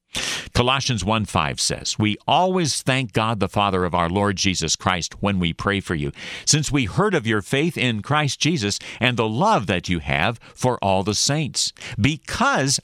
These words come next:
of the hope laid up for you," you guessed it,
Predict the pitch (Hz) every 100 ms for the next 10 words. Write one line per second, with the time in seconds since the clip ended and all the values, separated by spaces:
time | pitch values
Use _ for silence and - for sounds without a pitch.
0 | 139 151 151 151 120 240 160 - - -
1 | - 87 101 160 143 98 - - 131 101
2 | 82 110 139 _ _ _ _ _ _ _
3 | _ 87 113 85 65 - 85 -